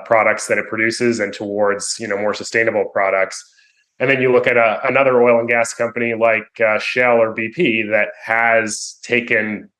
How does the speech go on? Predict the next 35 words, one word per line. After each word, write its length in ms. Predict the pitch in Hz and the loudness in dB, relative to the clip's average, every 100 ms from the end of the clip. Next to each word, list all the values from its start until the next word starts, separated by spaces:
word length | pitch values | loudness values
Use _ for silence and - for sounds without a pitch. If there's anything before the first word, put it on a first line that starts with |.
| _ - | _ -2
much 240 | 120 117 | -2 0
more 180 | 113 104 | 0 2
action. 560 | 113 113 - 90 90 - _ _ | 0 -2 -6 -10 -12 -18 _ _
You 100 | 139 | 0
wouldn't 220 | 156 170 135 | 2 4 4
want 160 | 131 | 4
to 300 | 123 117 120 - | 4 2 2 -6
apply 400 | 117 - 117 113 | -12 -2 2 2
the 100 | 107 | 0
same 580 | 107 - 113 110 107 101 | -2 0 0 -2 -6 -10
climate 380 | - 107 107 95 | -6 -2 -2 -2
risk 400 | 104 95 92 - - _ _ | -2 -2 -2 -8 -14 _ _
to 100 | - | -6
those 280 | 110 101 98 | -2 -2 -4
two 180 | - 95 | -10 -10
companies. 680 | 104 98 87 87 82 - - _ _ - | -6 -6 -8 -14 -12 -14 -16 _ _ -4
Uh, 300 | 104 98 95 | 0 2 0
you 140 | 107 | -4
would 100 | 104 | -6
wanna 440 | 104 104 95 92 90 - - | -4 -2 -2 -4 -8 -14 -12
differentiate. 800 | 101 104 104 104 95 85 85 - | -8 -2 -2 -4 -8 -10 -10 -6
And 160 | 113 | -2
I 80 | 104 | -2
think 260 | 101 120 110 | 0 -2 0
that 260 | 117 110 | -2 -2
company 340 | - 117 117 113 | -4 -4 -2 0
by 160 | 110 | 0
company 640 | 101 117 117 117 120 113 - _ _ - | 0 0 0 0 0 -4 -8 _ _ -6
or 100 | 110 | -4
even 160 | 107 | -2
asset 340 | 107 113 - 107 | -2 -2 0 0
by 140 | 107 104 | 2 2
asset 420 | 107 107 - 104 | 2 0 -2 -4
differentiation 1000 | 110 - 104 101 107 98 113 147 147 170 | -6 -4 -4 -4 -4 -4 -4 -2 -4 -4
is 560 | 170 104 98 95 - _ | -4 -4 -4 -6 -12 _